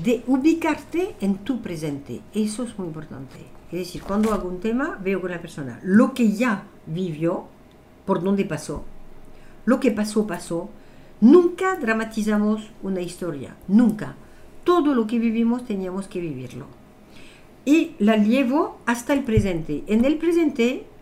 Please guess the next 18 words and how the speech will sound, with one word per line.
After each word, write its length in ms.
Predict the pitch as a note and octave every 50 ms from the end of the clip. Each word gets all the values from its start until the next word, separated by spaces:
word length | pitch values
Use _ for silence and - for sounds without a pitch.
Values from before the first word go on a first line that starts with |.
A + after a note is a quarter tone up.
| - - -
lo 140 | G3 G#3
explico. 520 | G#3+ G#3+ G#3+ - F3+ E3 - - C3+ A#2 G#2 - - - - - - - - -
Tú 80 | - G#3+
estás 280 | A3+ A3 - - G#3+ G#3+
viviendo 580 | G#3+ G3+ F#3+ F#3+ F3+ E3+ D#3+ D#3 C#3 C#3 - - - - -
este 340 | F#3 G3 G3+ - - G3 F#3
ciclo 640 | - - - E3+ E3 E3 - F3+ E3 D#3+ C3+ A#2+ - - - - - -
tal, 300 | - D3 E3 G#3+ E4+ G#4+ - - - -
explico 560 | - - - E3+ E3 D#3+ - E3 D3+ C3 G#2 - -
la 80 | -
energía 340 | D#3 D#3 D3 D#3+ E3+ E3+ D#3
del 140 | D3+ D#3 D#3
ciclo, 480 | - - A#3+ B3 - D#4 E4 F#4+ A4+ - - - - - - - - - -
estás 360 | - G#3+ G#3+ G#3+ A#3 A3+ G#3
viviendo 560 | G#3 G#3+ G#3 G3 G3 G3 F#3+ F#3 F#3 F3+ E3 -
en 160 | D#3+ E3 E3
tal 240 | - - F#3 E3 E3
año, 380 | E3 E3 F3 G3+ A#3 C#4 -